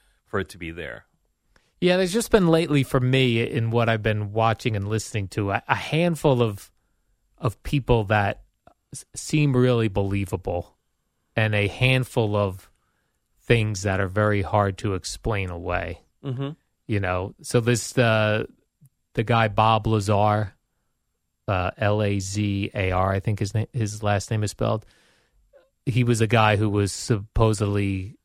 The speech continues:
Speaker 2: reverse engineering U F Os for the government. Uh, he seems very believable. This guy, uh, Whit-, uh, Whitley Strieber, who wrote Communion, seems believable.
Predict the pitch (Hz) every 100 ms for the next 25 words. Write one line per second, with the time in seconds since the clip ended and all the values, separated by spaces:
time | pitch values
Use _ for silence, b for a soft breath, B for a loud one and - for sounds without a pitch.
0 | _ 120 104 113 104 - 107 101 104 101
1 | 101 101 101 - _ _ _ _ _ _
2 | - 110 101 - 101 101 95 - 101 98
3 | 101 98 98 95 98 _ _ _ _ _
4 | 110 101 92 92 139 131 - 147 107 98
5 | 98 113 113 110 98 92 87 87 87 90
6 | 92 _ _ _ _ _ _ _ - -
7 | 113 117 - - 117 113 110 107 107 113
8 | 98 92 92 95 - _ _ 147 117 123
9 | 139 - 123 104 101 - 120 104 95 -
10 | - 123 120 117 101 - _ - 98 107
11 | 104 - 104 113 123 120 117 117 110 104
12 | - 104 104 101 101 101 98